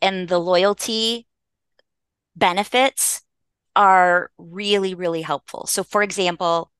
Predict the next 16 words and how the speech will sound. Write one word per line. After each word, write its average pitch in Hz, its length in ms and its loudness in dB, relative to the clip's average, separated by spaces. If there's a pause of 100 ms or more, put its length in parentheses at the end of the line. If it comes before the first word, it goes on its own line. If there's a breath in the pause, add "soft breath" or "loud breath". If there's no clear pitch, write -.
(240)
I 185 280 2
fly 185 240 -2
American 180 400 -4
Airlines, 165 760 -4 (540)
and 175 440 0
I 180 260 2 (140)
only 233 300 0
fly 214 220 2
American 190 460 -4
Airlines 180 600 -2
unless 170 720 -2 (240)
I 175 320 2 (340)
am 170 340 -2
really, 180 540 0
really 156 300 -6
stuck. - 520 -4